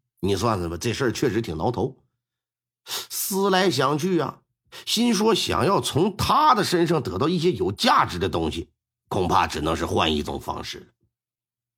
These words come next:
这海大人就问说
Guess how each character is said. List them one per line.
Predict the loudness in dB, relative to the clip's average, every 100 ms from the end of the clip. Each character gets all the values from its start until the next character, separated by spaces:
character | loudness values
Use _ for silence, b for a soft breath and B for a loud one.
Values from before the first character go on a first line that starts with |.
| _ _ _ _ _
这 | 0
海 | 2 2 2
大 | 2
人 | 2 0
就 | 0
问 | -2 -8 _ _ _ _ _ B
说 | -2